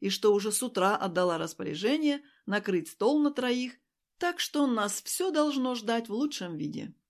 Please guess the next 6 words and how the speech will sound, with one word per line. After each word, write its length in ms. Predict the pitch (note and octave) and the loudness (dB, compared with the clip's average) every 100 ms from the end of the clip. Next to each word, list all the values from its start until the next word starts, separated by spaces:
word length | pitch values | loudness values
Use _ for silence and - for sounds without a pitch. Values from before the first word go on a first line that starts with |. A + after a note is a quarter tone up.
| _ _ _ _ | _ _ _ _
«Слушай, 600 | - G#3+ A#3 - C#3+ - - _ _ - | -10 -4 -4 -4 -6 -10 -14 _ _ -10
а 200 | D#3+ D3+ | -6 -4
как 280 | C#4 D#4+ | -2 -4
там 200 | - C#4+ | 0 0
Маргарита 480 | C4 C4 B3 C4+ A#3+ | 2 0 0 0 -2
Николаевна?» — 720 | A#3+ A#3 B3 G#3+ D3 C#3+ C#3+ | -4 -2 -4 -2 -4 -4 -8